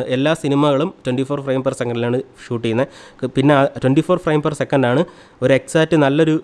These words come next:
ആ, മു-, ആ, ഓപ്ഷൻ തരുന്ന ഒരു ഫ്രെയിം റേറ്റ്. നമ്മുടെ കണ്ണുകൊണ്ട് കാണുന്നതിനെ പോലെ തന്നെ നമുക്ക് തോന്നുന്നത് ട്വന്റി ഫോർ frame per second-ിൽ ഷൂട്ട് ചെയ്യുമ്പോഴാണ്. പിന്നെ ഇന്ത്യയിലും, ആ, ഇന്ത്യയിലും യൂറോപ്യൻ കൺട്രികളിലുമാണ്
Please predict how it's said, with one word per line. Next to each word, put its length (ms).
ആ, 120
മു-, 200
ആ, 560
ഓപ്ഷൻ 420
തരുന്ന 420
ഒരു 220
ഫ്രെയിം 240
റേറ്റ്. 240
നമ്മുടെ 340
കണ്ണുകൊണ്ട് 380
കാണുന്നതിനെ 460
പോലെ 280
തന്നെ 200
നമുക്ക് 280
തോന്നുന്നത് 540
ട്വന്റി 220
ഫോർ 180
frame 220
per 120
second-ിൽ 360
ഷൂട്ട് 220
ചെയ്യുമ്പോഴാണ്. 380
പിന്നെ 300
ഇന്ത്യയിലും, 640
ആ, 200
ഇന്ത്യയിലും 600
യൂറോപ്യൻ 360
കൺട്രികളിലുമാണ് 680